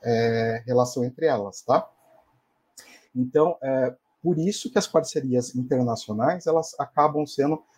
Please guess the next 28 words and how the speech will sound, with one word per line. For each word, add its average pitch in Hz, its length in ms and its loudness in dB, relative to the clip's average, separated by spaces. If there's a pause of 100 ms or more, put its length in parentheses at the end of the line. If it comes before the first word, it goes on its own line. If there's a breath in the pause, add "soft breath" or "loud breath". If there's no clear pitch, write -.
(140 soft breath)
uma 190 120 -4
ação 170 260 2
estratégica 160 600 -4
muito 147 380 -2 (100)
importante 147 800 -2 (300 soft breath)
na 127 160 0
nossa 127 480 0 (140)
contemporaneidade, 131 1500 0
tá? 131 220 2 (340 loud breath)
E - 140 -2
ela 370 200 0 (120)
faz 165 180 6
com 156 100 -2
que - 120 -2
os 143 80 -4
nossos 143 340 0
negócios, 120 540 0
as 110 120 0
empresas 120 440 2
gera-, 113 360 0
em 117 120 0
gerais, 113 480 -2 (260 soft breath)
elas 131 540 0
se - 160 -6
adaptem 127 600 -2 (120)
à 110 160 0
atualidade, 127 680 -2
tá? 131 240 2